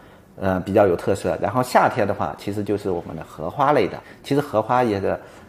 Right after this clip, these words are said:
就不管古代的古人也好，就是爱莲说这些，其实都是有一个中国的一些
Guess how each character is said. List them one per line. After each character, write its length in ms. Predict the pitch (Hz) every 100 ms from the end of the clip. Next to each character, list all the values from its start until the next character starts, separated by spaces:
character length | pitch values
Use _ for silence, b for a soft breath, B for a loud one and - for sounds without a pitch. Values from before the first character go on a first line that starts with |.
| -
就 120 | - 98 -
不 140 | 127
管 300 | 110 95 98 107
古 140 | - 92
代 180 | 110 104
的 240 | 95 101
古 200 | 101 95
人 140 | 90 110
也 100 | 104
好， 220 | - 82
就 120 | -
是 140 | - 85
爱 200 | 107 95
莲 200 | 90 107
说 180 | 101
这 120 | 98 98
些， 200 | 85 80 B -
其 140 | -
实 140 | 107 104
都 160 | 113
是 180 | - 101
有 200 | 92 90
一 20 |
个 80 | 92
中 240 | - 160 180
国 200 | 92 87
的 100 | 87
一 100 | 95
些 220 | -